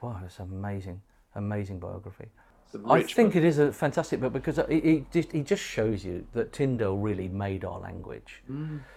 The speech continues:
Speaker 1: And I love his, you know, he, he, he sort of has that phrase, I think he repeats it, but I certainly repeat it in my mind,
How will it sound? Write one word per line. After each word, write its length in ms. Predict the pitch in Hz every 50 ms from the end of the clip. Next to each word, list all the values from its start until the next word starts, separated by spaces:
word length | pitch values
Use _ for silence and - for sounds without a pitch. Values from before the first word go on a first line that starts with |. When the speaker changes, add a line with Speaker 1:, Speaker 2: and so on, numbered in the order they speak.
| - - - - -
Speaker 1:
And 140 | - 123 123
I 40 |
love 240 | 123 131 143 139 123
his, 240 | 127 110 - - - -
you 160 | 131 147 131
know, 100 | 120 113
he, 160 | 117 120 117 117 - -
he, 160 | 135 123 131 - 120 131 120 117
he 60 | -
sort 180 | - - 131 117
of 60 | 110
has 220 | 127 127 117 -
that 160 | - 107 - -
phrase, 340 | - - 123 113 104 110
I 80 | 120 110
think 320 | 113 - - 175 143 123
he 80 | - 104
repeats 480 | 87 85 85 - 101 80 - - - -
it, 200 | - - - -
but 140 | 107 101
I 140 | 101 104 101 -
certainly 380 | - - 135 127 - 107 107
repeat 340 | 104 107 104 - 110 95 -
it 80 | 95 90
in 140 | 95 95
my 200 | 98 101 101 98
mind, 420 | 98 95 90 87 85 - 101 98